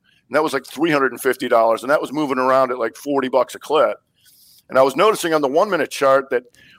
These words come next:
when you had an inside bar, it would just explode out of there, right? So when you have high volatility, there shouldn't be that inside bar consolidation. And so when you have that, when you have high volatility,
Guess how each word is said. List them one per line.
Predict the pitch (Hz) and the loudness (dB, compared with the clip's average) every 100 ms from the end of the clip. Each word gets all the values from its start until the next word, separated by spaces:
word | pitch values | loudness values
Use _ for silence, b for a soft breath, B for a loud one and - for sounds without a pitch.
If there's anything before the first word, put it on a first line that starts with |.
| b | b
when | 139 | -4
you | 156 | 2
had | 175 | 2
an | 160 | 2
inside | 185 180 - 156 127 | -4 -2 2 2 4
bar, | 139 165 120 107 - | 4 6 4 2 -4
it | 147 151 | -4 -4
would | 131 | -4
just | 147 - | -4 -6
explode | - - 139 147 135 | -10 -8 -2 0 2
out | 120 95 | 0 -2
of | |
there, | 92 82 _ _ _ - | -8 -18 _ _ _ -4
right? | 117 139 | -4 -2
So | - 135 131 _ _ _ - | -4 -6 -6 _ _ _ -12
when | 135 | -8
you | 135 | -6
have | 139 | -6
high | - 165 190 | -2 0 2
volatility, | 165 165 139 - 185 175 117 110 _ b b | 4 4 2 0 0 0 0 -4 _ b b
there | 135 | -6
shouldn't | - 175 135 | -2 -2 -4
be | 185 | -4
that | 165 147 | 0 0
inside | 147 139 147 143 123 | 0 -2 2 2 4
bar | 131 131 135 - _ _ _ _ - | 4 4 2 -6 _ _ _ _ -12
consolidation. | 127 143 131 135 139 - 92 _ _ _ _ b b | -2 2 2 2 0 -2 -16 _ _ _ _ b b
And | - | -14
so | - | -8
when | 156 160 | -6 -6
you | |
have | 131 147 165 170 | -4 0 0 0
that, | 160 175 185 - _ | 2 2 2 -2 _
when | 127 | -8
you | 123 | -4
have | 131 139 | -2 -2
high | 131 143 | 0 0
volatility, | 139 127 110 131 151 180 185 | 0 -2 -4 -6 -6 -8 -12